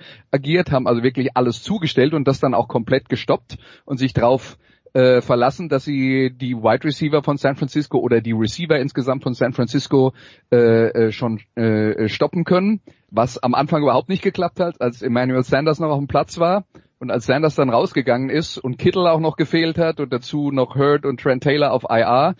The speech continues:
äh, wo die forty-niners dann mit ihren Receivern Nummer fünf und abwärts gespielt haben,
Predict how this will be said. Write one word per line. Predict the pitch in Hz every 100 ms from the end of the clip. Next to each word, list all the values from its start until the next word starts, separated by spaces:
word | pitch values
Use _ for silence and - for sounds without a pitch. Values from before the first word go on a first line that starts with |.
| - - -
äh, | 131 127
wo | 135
die | 135
forty-niners | 143 139 135 135 147 139
dann | 135
mit | 139 127
ihren | 131 127 127 127
Receivern | 127 127 160 143 139 139 135
Nummer | 139 139
fünf | 127 165 170
und | 139
abwärts | - - 160 123 -
gespielt | 123 - 113 113
haben, | 123 156